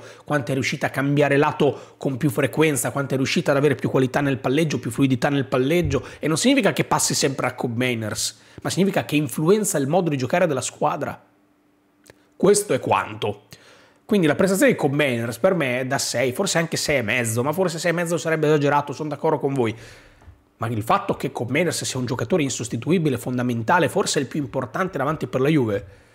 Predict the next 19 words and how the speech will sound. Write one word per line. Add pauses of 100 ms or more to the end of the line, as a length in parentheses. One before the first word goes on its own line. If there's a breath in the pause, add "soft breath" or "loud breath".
(220 soft breath)
questo
è
un
dato
di
fatto (100)
e
lo
fa
soltanto
mettendosi
in
campo
perché
ha
delle
qualità,
delle
caratteristiche